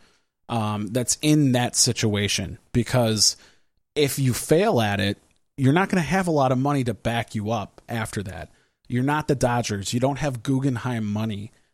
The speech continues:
Um, you're not gonna be able to spend two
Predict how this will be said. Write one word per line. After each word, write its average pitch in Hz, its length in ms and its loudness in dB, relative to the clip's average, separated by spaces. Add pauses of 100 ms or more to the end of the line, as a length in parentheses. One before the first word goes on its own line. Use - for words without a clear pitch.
(200)
Um, 104 420 -6
you're 123 200 -2
not 139 140 -2
gonna 156 120 4
be 135 120 4
able 139 120 2
to 123 100 0
spend 135 520 0
two 143 280 0